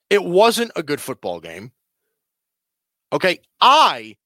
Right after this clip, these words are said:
who loves football, I love football. Seriously. Okay, I do multiple podcasts every week surrounded by football.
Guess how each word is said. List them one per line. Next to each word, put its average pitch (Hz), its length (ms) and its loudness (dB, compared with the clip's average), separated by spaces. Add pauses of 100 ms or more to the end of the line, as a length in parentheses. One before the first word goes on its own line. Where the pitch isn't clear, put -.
who 254 360 -8
loves 170 760 -2
football, 101 520 -12 (540)
I 202 200 2
love 160 600 -2
football. 151 340 -10 (220)
Seriously. 202 520 -2 (1160)
Okay, 185 280 -4
I 208 140 0
do 226 160 -6
multiple 208 480 -4
podcasts 202 600 0
every 196 200 -6
week 190 220 -6
surrounded 156 580 -8
by 117 140 -12
football. 87 460 -16